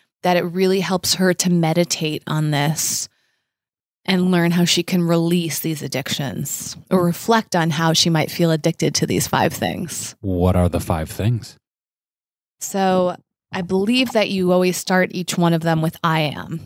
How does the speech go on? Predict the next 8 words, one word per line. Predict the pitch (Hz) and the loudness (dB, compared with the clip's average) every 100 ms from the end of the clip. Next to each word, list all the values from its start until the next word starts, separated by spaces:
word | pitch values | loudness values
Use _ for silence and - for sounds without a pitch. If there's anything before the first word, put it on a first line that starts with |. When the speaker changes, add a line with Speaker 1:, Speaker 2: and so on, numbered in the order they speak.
| - | -12
Speaker 1:
So | - 170 165 | -2 0 2
number | 180 190 202 | 2 4 2
one, | 185 165 175 170 - | 2 0 -2 -4 -2
"I | 180 180 | 0 2
am | 180 180 175 175 | 2 2 2 2
right." | 170 147 - - - - - _ _ _ _ _ _ _ _ _ _ _ _ - | 2 0 -2 -6 -6 -8 -18 _ _ _ _ _ _ _ _ _ _ _ _ -2
Number | 190 185 175 | 0 2 0
two, | - - 175 160 170 | 0 2 2 0 -2